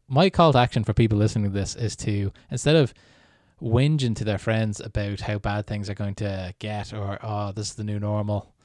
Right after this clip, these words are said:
you know, everyone, you know, all that negativity that's being pushed at you through the national broadcaster, all that type of stuff. My call to action to you guys is sit down with your friends over Zoom,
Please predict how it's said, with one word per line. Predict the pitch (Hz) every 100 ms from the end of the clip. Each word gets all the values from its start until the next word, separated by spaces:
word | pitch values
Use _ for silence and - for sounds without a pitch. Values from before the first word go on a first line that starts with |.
| _ _ _
you | 107
know, | 104 101 -
everyone, | 110 104 104 - _ _ _ -
you | 113
know, | 95 _ _ - - - _ 254 _ _ _ -
all | 135
that | 127 110
negativity | 110 107 - 110 107
that's | 98
being | 107 101
pushed | - 117 104
at | 107 -
you | 107
through | - 107 101 98 - _ _
the | -
national | 104 98 113 98
broadcaster, | 104 104 107 98 -
all | 101
that | 98
type | 101
of | 98
stuff. | 98 - _ - - 135
My |
call | - 160 160
to |
action | 147 - 113
to | 110
you | 107
guys | 104 101
is | 98
sit | - - 165
down | 135 117
with | 104
your | 104
friends | - 107 104 98 - _ _ _ _ -
over | 117 107 107
Zoom, | 107 104 101